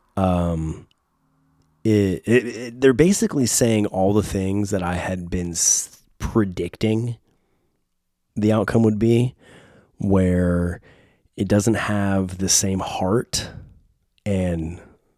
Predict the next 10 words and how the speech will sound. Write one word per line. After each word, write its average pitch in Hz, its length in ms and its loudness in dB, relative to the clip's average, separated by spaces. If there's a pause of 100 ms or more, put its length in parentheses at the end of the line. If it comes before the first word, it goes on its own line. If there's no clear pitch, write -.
(300)
soul 110 760 2
that 107 160 0
the 101 160 0
original 92 500 0
does, 78 520 -4 (880)
um, 82 760 -4 (680)
that 95 240 0
it's - 580 -2 (1700)
just - 280 -2
okay. - 380 -8